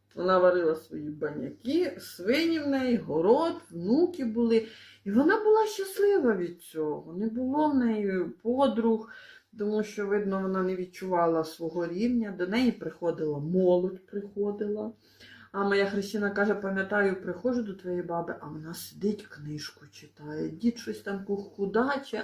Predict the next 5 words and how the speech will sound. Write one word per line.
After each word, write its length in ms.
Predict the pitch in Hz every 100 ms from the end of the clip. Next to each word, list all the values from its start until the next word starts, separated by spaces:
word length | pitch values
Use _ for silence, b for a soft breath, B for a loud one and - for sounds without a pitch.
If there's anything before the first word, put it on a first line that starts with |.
| -
а 260 | 494 466
їй 520 | 302 254 240 202 185 - _ _
книжку 580 | - 180 185 180 - 170
читає. 720 | - 175 - 170 170 170 180 - B B B B B B _ 170
М, 300 | 170 170